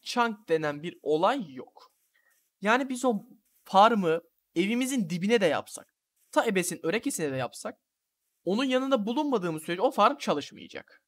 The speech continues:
Biz de en çok vakit geçirdiğimiz yerde yapmamız gerektiğini düşünüyorum. O da bizim bu evin üst katı, yani tavanı. Oraya yapabilirim. Aklımda oraya yapmak gibi bir plan var.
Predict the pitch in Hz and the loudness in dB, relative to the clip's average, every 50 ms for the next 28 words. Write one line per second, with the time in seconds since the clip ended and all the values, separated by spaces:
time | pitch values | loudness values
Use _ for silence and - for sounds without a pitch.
0 | _ _ _ _ - 277 381 427 - 254 - - - 240 330 349 330 302 269 - | _ _ _ _ -6 -6 -6 -4 -4 -6 -6 -4 -4 -4 -4 -4 -4 -6 -4 -2
1 | 311 302 311 - - 240 240 - 302 - - 240 214 - 220 196 175 208 214 247 | -4 -4 -2 0 0 0 0 0 -4 -4 -4 -6 -4 -4 -8 -6 -6 -6 -6 -6
2 | 254 220 202 190 180 175 175 170 160 143 135 - 143 131 135 131 127 143 135 135 | -4 0 2 2 4 4 4 4 4 4 2 -2 -6 -6 -6 -6 -4 -4 -6 -6
3 | 135 135 - 135 131 127 127 - 123 120 120 - - _ _ _ _ _ _ _ | -8 -10 -10 -10 -10 -10 -10 -12 -12 -12 -12 -12 -14 _ _ _ _ _ _ _
4 | _ _ _ - 233 214 220 185 196 170 208 202 190 202 180 160 180 254 262 _ | _ _ _ -4 -2 -2 0 -2 -2 -2 -4 -2 0 0 0 0 -2 -6 -12 _
5 | - 214 - - - - 127 - 127 131 139 139 151 196 208 - - 147 131 131 | -4 -4 -4 -4 -6 -14 -16 -16 -12 -8 -6 -6 -6 -8 -10 -10 -8 -6 -4 -6
6 | 117 92 - _ _ _ _ _ _ _ _ - 202 277 320 339 339 320 302 294 | -6 -8 -12 _ _ _ _ _ _ _ _ -2 0 0 0 2 2 2 2 2
7 | 285 240 214 220 214 233 254 302 - _ _ _ _ _ _ _ _ _ - 220 | 2 0 0 0 -4 -4 -6 -6 -10 _ _ _ _ _ _ _ _ _ -2 -2
8 | 226 226 - 240 226 220 214 208 202 196 190 185 180 - - 185 180 - 175 160 | -2 -2 -6 -8 -4 -2 0 2 2 4 4 2 2 0 -2 -4 -4 -6 -6 -6
9 | 160 156 143 143 - 202 208 220 214 214 214 214 214 214 - | -6 -6 -6 -8 -8 -4 -4 -4 -2 -2 -4 -4 -6 -6 -12